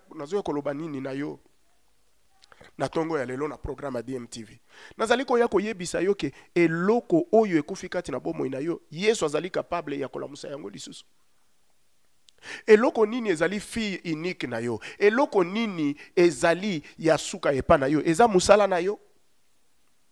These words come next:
Eza libala na yo? Ezali kozanga kobota? Nini oyo ezali unique kati na bomoi na yo?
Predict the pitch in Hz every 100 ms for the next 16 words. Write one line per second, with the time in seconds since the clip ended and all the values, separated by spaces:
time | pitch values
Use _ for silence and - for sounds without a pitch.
0 | _ - - - 175 233 220 185 214 185
1 | 160 160 214 - _ _ _ _ _ _
2 | _ _ - - 175 160 214 233 190 202
3 | 214 175 160 156 220 - 147 _ _ _
4 | _ _ _ _ _ _ _ _ _ _
5 | - - 185 220 262 269 214 - 226 220
6 | 165 127 - - - 170 175 196 - 208
7 | 180 196 220 - 160 170 170 139 139 131
8 | 127 127 123 127